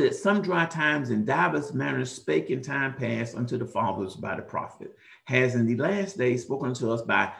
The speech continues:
his son." Notice I highlighted his son, "whom he hath appointed heir of all things, whom he also hath made the worlds." So we're saying that Jesus actually made the world. So what that is telling me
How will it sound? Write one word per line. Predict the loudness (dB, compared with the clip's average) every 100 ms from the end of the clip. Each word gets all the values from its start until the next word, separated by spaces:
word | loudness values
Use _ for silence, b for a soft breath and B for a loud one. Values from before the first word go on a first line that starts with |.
| B
his | 2 2 2 -4
son." | 0 0 2
Notice | 4 4 4 0
I | 0
highlighted | 0 0 0 2 2 2 -2 -6 B B
his | _ 2 2 -2
son, | -2 -2 -6 -14 _ _ _ b b b b _
"whom | 8 8 4
he | 2 2 4
hath | 2 0
appointed | -2 -4 -2 0 -2 -2 4
heir | 6 4
of | 2 2
all | 4 4 2
things, | 2 2 2 2
whom | 2 2
he |
also | 4 2 2 0 0 2
hath | 2 0 2
made | 4 4 8 8 8 4 2 -4 -10 -16 _ _ _ -4
the | 0
worlds." | 2 2 2 -2 -10 -18 B B
So | -6 2 2 2 -4 -4
we're | 4 4
saying | 4 0 -2 -2
that | -4 -4
Jesus | -4 -4 -4 -8 -14 -16 _ _ _ _ _ _ _ _ _ _ _ _ _ _ _ 0
actually | 0 0 2 2 2 -2
made | 0 2 4 4 6
the | 6
world. | 6 2 0 -2
So | 2 4
what | 4 4 2 4
that | 2
is | 2 -2
telling | 0 0 2
me | 0 0